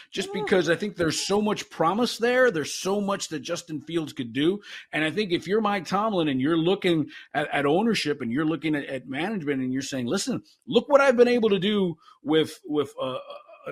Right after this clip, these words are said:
Speaker 1: an orange traffic cone and, and
Speaker 2: Hmm.
Speaker 1: a, a guy who should be probably at a convenience store working. Can you imagine if I had somebody who actually knew what they were doing? We could do some damage." Uh,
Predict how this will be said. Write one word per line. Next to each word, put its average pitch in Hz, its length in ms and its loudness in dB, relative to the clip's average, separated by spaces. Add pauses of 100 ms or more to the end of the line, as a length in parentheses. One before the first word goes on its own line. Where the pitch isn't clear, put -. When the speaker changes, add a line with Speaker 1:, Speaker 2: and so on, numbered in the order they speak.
Speaker 1:
an 147 120 0
orange 208 560 0
traffic 202 400 0
cone 175 540 2 (260)
and, 147 560 0
and 139 380 -2
Speaker 2:
Hmm. 135 60 -12 (160)
Speaker 1:
a, 135 260 -6
a - 20 -2
guy 160 240 0
who 170 120 0
should 175 240 -6
be 165 220 -2
probably 156 560 0
at 135 80 -6
a 127 60 -4
convenience 147 580 0
store 127 260 -4
working. 127 460 -2 (300)
Can 156 160 -2
you 220 100 4
imagine 208 480 2
if 175 80 -4
I 180 60 2
had 180 180 0
somebody 175 240 -2
who 147 120 -2
actually 135 380 -10
knew 170 280 2
what 185 180 2
they 147 60 -2
were 127 120 -4
doing? 110 280 -12
We 139 100 -12
could 127 180 -20
do 185 140 -8
some 135 240 -6
damage." 127 500 -4 (360)
Uh, 123 240 -6